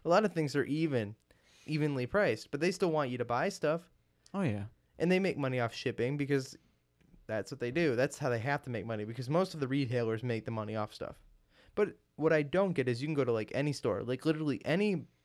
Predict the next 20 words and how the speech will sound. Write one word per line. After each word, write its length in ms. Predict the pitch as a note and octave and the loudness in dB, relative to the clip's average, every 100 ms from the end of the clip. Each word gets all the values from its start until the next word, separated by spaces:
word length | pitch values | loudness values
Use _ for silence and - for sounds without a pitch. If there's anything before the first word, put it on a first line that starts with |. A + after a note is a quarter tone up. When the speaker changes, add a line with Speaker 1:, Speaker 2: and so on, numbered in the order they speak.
| _ | _
Speaker 1:
box 340 | C3 C#3+ C#3 - | -2 -2 -6 -2
store, 320 | C3+ A#2 G#2+ | 2 2 2
any 240 | D3 E3 F3 | 0 0 -2
store 320 | - D#3 D3 | -2 2 2
that 80 | C#3 | 2
you 80 | B2+ | -2
can 160 | C3 | -2
walk 260 | A#2+ B2 B2+ | 0 0 0
physically 440 | C#3+ B2+ C3+ B2 | -2 -2 -4 -2
into, 220 | B2 B2 | -2 -2
buy 220 | A2+ A#2+ C#3 | 0 0 2
an 80 | |
OtterBox 500 | C3 B2+ C#3+ C#3 B2 | 0 0 0 0 -2
case 280 | - B2+ B2+ | -2 -2 -2
for 100 | C3 | -4
an 60 | A#2 | -2
iPhone. 320 | A#2 C3+ D3 | -2 0 -2
It 120 | E3+ | 0
is 180 | E3 - | 0 -2
fifty 640 | - E3+ E3 - F3 D#3 | 0 2 2 -2 -6 -6